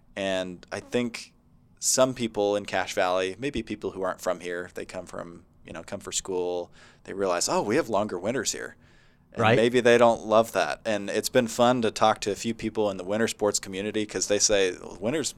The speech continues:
Speaker 1: my favorite season, and I love that it's a little longer here." Um, it, what are your thoughts on that in, as a snowmobile association? I'm sure you love longer winters.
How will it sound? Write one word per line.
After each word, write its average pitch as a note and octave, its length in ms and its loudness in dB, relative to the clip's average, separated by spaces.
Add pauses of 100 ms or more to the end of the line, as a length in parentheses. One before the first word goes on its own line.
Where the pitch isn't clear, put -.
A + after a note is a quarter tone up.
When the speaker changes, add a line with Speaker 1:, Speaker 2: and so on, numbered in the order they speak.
Speaker 1:
my E2 160 -8
favorite F#2+ 560 -2
season, G2+ 400 -6 (180)
and F#2+ 140 -8
I F2+ 60 -2
love G2 260 0
that F#2+ 140 -4
it's E2+ 120 -6
a G2 60 -6
little F2 220 -8
longer E2+ 360 -12
here." - 200 -12 (560)
Um, F#2+ 500 2 (540)
it, F2 100 -10 (600)
what C3+ 240 4
are - 20 4
your C3 140 4
thoughts G2 320 4
on F2 140 0
that E2+ 200 -4
in, G2 320 -4
as G2 180 0
a F2+ 180 0
snowmobile G2+ 640 0
association? F#2+ 600 0
I'm G#2 120 -4
sure G#2+ 160 -2
you A2 160 -2
love F#2+ 240 -2
longer F2 240 -8
winters. - 400 -10